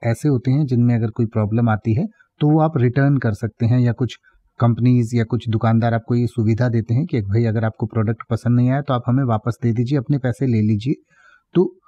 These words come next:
जिन प्रोडक्ट्स पर ये सुविधा नहीं होती है, यानी कि जिन प्रोडक्ट्स को आप वापस नहीं कर सकते हैं, उनको no return कहा जाता है। यानी कि जैसे आप ये कहें कि उन्होंने मुझे स्टोर पर सूचित किया कि खरीदारी पर कोई वापसी नहीं होगी, यानी कि एक बार खरीद लिया आपने कोई चीज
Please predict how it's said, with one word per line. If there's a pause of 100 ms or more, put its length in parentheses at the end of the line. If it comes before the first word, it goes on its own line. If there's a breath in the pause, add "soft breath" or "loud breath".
(160 soft breath)
जिन
प्रोडक्ट्स
पर
ये
सुविधा
नहीं
होती
है,
यानी
कि
जिन
प्रोडक्ट्स
को
आप
वापस
नहीं
कर
सकते
हैं, (460 loud breath)
उनको
no
return
कहा
जाता
है।
यानी
कि
जैसे
आप
ये
कहें (340 soft breath)
कि
उन्होंने
मुझे
स्टोर
पर
सूचित (100)
किया
कि
खरीदारी
पर
कोई
वापसी
नहीं
होगी,
यानी
कि
एक
बार
खरीद
लिया
आपने
कोई
चीज